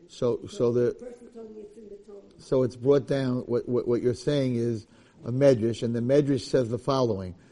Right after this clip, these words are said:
Speaker 2: Why do you have to give a, why do you have to give a child a mitzvah of kibbud av v'em? Shouldn't he love his parents without a mitzvah? And the answer is because Adam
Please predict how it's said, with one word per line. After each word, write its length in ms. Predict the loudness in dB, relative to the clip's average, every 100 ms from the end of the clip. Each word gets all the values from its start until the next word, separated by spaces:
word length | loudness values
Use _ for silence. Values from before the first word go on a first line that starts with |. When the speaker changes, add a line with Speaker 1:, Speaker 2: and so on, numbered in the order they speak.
| _ _
Speaker 2:
Why 220 | 0 4
do 80 | 6
you 140 | 6
have 260 | 4 2 -2
to 40 | -6
give 580 | -2 4 4 4 0 -8 -20 _ _ _ _ -4
a, 180 | -4 -4 -6
why 240 | 0 4
do 60 | 6
you 100 | 6
have 240 | 6 2
to 80 | -2
give 640 | -4 0 4 6 4 0 -10 -20 _ _ _ _ _ _ _ -16
a 60 |
child 560 | -12 -2 0 2 2 0
a 80 | 0
mitzvah 440 | 4 4 2 -2
of 180 | -2 -2
kibbud 260 | -2 0
av 80 | 0
v'em? 400 | -2 -4 -6 -6 -12 _ _ _ _ _
Shouldn't 300 | -2 0 2
he 100 | 0
love 280 | 2 2 4
his 160 | 0
parents 400 | -2 -4 -2 -2
without 360 | -6 -6 -6 -4
a 60 | -2
mitzvah? 540 | -4 -6 -4 -4 -4 -10 _ _ _ _ _ _ _
And 120 | -8 -4
the 140 | -2
answer 320 | -2 -2 2
is 180 | 2 2
because 480 | -2 -4 -2 -2 -6 -12 -2
Adam 680 | 2 2 2 0 -4 -6